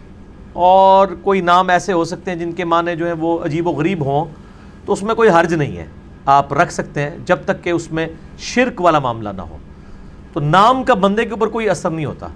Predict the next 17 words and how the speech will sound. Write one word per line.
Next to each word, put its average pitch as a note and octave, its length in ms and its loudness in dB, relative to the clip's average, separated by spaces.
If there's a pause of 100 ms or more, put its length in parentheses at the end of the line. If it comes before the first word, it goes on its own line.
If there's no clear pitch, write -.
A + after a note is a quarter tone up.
(800)
اگر F3 200 2
ناموں F#3+ 340 2
کے A3 120 -6
اثرات F#3+ 400 2
ہونے F#3 240 -2
ہوں G3 340 2 (640)
تو G3 280 4
محمد F#3 600 0
نام G3 340 4
کے G#3 100 -2
جتنے F3+ 320 -2
لوگ G3+ 220 2
ہیں G#3+ 80 0
وہ G#3 120 2
نیک F3+ 280 0
ہی G3+ 40 0
ہوں۔ F#3 120 0